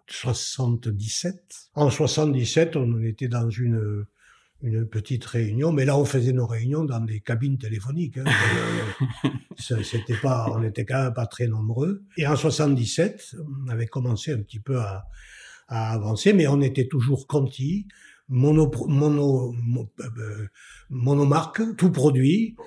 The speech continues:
Speaker 2: Pour avoir une idée,
Speaker 1: Oui.
Speaker 2: euh, en soixante et onze, quand tu démarres, Conti vendait combien de pneus en France ?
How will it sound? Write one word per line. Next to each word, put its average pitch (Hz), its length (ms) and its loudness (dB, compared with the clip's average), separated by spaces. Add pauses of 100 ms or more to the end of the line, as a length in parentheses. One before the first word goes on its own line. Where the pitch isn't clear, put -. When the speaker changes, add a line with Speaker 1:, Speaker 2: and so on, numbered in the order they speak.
Speaker 2:
Pour 139 140 2
avoir 143 240 2
une 147 140 2
idée, 151 400 0
Speaker 1:
Oui. 139 160 4
Speaker 2:
euh, 139 280 2
en 123 100 0
soixante 139 480 -2
et 147 60 0
onze, 139 180 -2
quand 123 140 -6
tu 120 160 -8
démarres, 139 520 -2
Conti 120 300 -4
vendait 110 240 -2
combien 113 260 -2
de 107 60 -2
pneus 110 240 -2
en 113 80 -4
France ? 117 400 -10